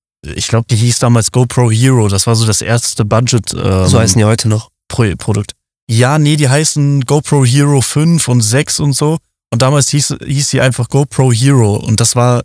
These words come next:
Speaker 1: trotzdem,
Speaker 2: So
Speaker 1: obwohl
Speaker 2: die
Speaker 1: die
Speaker 2: erste.
Speaker 1: Dreier und so, nee, eben nicht. Die Dreier war schon draußen oder Vierer war schon
Speaker 2: Die
Speaker 1: draußen.
Speaker 2: hießen doch Black, Silver und so.
Speaker 1: Ja, genau. Und dann gab's halt einfach die GoPro Hero und das war einfach, einfach schon irgendwie, keine Ahnung, Sensor, alles gleich, aber halt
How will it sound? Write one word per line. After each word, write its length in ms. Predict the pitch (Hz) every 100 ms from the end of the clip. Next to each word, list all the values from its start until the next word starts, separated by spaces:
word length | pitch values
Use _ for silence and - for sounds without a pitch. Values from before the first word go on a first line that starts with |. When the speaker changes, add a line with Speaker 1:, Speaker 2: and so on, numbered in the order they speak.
| -
Speaker 1:
trotzdem, 360 | - 139 135 139
Speaker 2:
So 60 | 123
Speaker 1:
obwohl 100 | 135
Speaker 2:
die 80 |
Speaker 1:
die 80 | 131
Speaker 2:
erste. 260 | 117 113 131
Speaker 1:
Dreier 120 | -
und 100 | 123
so, 120 | - - _ _ _ _ _
nee, 160 | 127 165
eben 160 | 156 160
nicht. 240 | 170 - _ _ _
Die 100 | 127
Dreier 420 | 120 123 165 165
war 100 | 147
schon 160 | 139 139
draußen 520 | 117 139 175 - 175
oder 140 | 139 127
Vierer 380 | - 165 160 147
war 120 | 147
schon 120 | 143
Speaker 2:
Die 60 | 135
Speaker 1:
draußen. 120 | 160
Speaker 2:
hießen 160 | 165 135
doch 160 | 123 -
Black, 380 | 120 131 -
Silver 420 | - 131 131 110 110
und 100 | 107
so. 220 | - 104 - _ _ _ _ _ _ _
Speaker 1:
Ja, 160 | 120 147
genau. 240 | 156 160
Und 60 | 135
dann 100 | 135
gab's 200 | 156 -
halt 160 | 143 135
einfach 180 | 135
die 120 | 143 131
GoPro 420 | 151 151 139 123
Hero 500 | - 165 175 175 175
und 200 | 127 123
das 160 | 135
war 140 | 139 143
einfach, 400 | 135 143 127 - - _ _ _ _ _ -
einfach 240 | 135 147 - _
schon 560 | - 143 143 139 131 101
irgendwie, 340 | 85 135 131 127
keine 180 | 127 127
Ahnung, 220 | 131 123
Sensor, 560 | 113 147 151 135 135
alles 220 | 127 120 -
gleich, 420 | 120 135 147 -
aber 240 | 131 131
halt 260 | 120 123